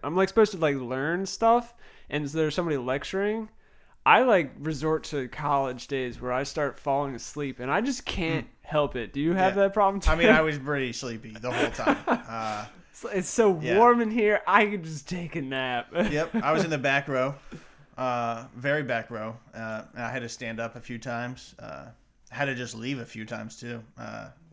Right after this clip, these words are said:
Speaker 2: it's just like, "I don't wanna do this."
Speaker 1: <laughs>
Speaker 2: Uh, then I went and got a coffee.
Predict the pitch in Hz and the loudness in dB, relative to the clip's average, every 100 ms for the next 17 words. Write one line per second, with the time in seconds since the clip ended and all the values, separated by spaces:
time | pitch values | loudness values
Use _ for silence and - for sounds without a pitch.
0 | 123 - 120 120 113 110 110 110 107 104 | -20 -16 -12 -10 -10 -12 -12 -12 -12 -14
1 | 107 - - _ - 277 202 113 113 113 | -16 -16 -20 _ 0 2 2 -2 -6 -6
2 | 117 117 120 117 113 113 110 123 117 110 | 0 2 2 -2 -6 -6 -6 -6 -8 -8
3 | 107 | -12